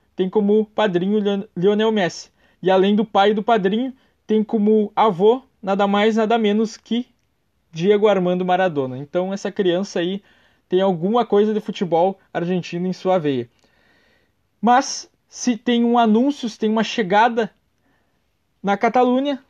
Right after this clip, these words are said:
em Madrid, a, a saída do Zidane ainda traz repercussão.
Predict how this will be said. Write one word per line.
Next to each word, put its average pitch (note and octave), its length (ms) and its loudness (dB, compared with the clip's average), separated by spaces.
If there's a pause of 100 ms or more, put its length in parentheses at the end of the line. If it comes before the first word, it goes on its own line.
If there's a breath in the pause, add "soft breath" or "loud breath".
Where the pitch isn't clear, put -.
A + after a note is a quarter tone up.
(340)
em A3 80 -2
Madrid, B3+ 520 0 (1000)
a, F#3+ 360 2
a F#3 100 0
saída A3 320 0
do A3 140 -4
Zidane A3 680 0 (320)
ainda A3 240 0
traz A3 220 0
repercussão. A3 680 -2